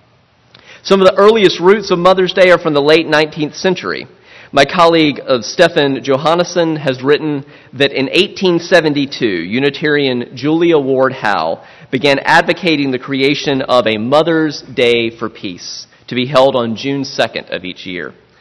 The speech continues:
The following year, eighteen cities held such a gathering. Bostonians continued to observe the day for more than a decade, while some cities continued the observance until the turn of the century,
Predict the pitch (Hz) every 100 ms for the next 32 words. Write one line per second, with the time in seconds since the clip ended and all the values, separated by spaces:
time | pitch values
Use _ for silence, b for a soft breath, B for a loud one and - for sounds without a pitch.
0 | B B - 139 - 185 214 196 165 151
1 | 139 - 165 185 - - 180 160 - 147
2 | 101 71 - - 110 95 113 113 101 107
3 | 98 82 64 - B B B _ 139 147
4 | - 196 208 190 160 151 135 190 196 185
5 | 143 135 104 147 156 143 143 143 139 135
6 | 123 135 147 131 107 98 139 - 143 139
7 | 135 B B - 139 - 185 202 196 185
8 | 170 156 143 127 - 170 160 131 127 110
9 | 107 147 156 151 - - - 127 139 120
10 | - 131 131 117 113 151 151 101 87 85